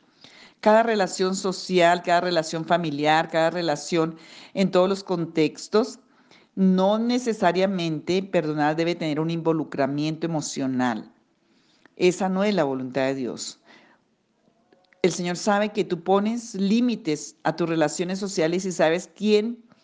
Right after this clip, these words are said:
qué persona en la que tú puedas confiar y quién no, dentro de un marco de paz y armonía. Sea una persona sabia, necesitas buscar en el Señor, em,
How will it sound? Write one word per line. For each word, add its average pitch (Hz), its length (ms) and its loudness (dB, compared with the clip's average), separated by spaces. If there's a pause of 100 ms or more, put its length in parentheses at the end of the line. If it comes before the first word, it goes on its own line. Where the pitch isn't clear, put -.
(240)
qué 196 120 2
persona 190 680 0
en 180 140 -4
la 160 100 0
que 160 80 -6
tú 160 160 -8
puedas 165 300 2
confiar 165 580 -2 (320)
y 196 120 -4
quién 190 340 2
no, 214 400 0
dentro 170 340 0
de 170 80 0
un 180 80 -4
marco 180 320 0
de 175 120 0
paz 160 340 2
y 196 40 0
armonía. 160 600 -2 (480)
Sea 190 560 0
una 170 240 -2
persona 156 380 -4
sabia, 165 500 -2
necesitas 160 720 -4
buscar 170 400 -4
en 180 120 -6
el 175 100 -8
Señor, 165 680 -4 (420)
em, 156 1080 0